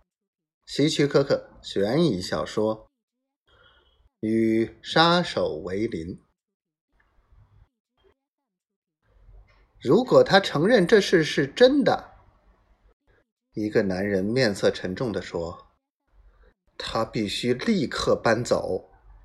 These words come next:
这么短的时间，谁也没法搬走。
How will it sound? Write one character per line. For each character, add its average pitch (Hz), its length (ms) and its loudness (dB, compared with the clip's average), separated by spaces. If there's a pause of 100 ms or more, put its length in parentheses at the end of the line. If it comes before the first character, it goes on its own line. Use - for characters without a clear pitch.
(3250)
这 359 120 -2
么 165 120 4
短 90 240 -2
的 98 100 0
时 - 220 -2
间， 196 440 2 (380)
谁 110 380 -2
也 233 200 6
没 90 200 0
法 - 160 -4
搬 87 240 -10
走。 - 360 -14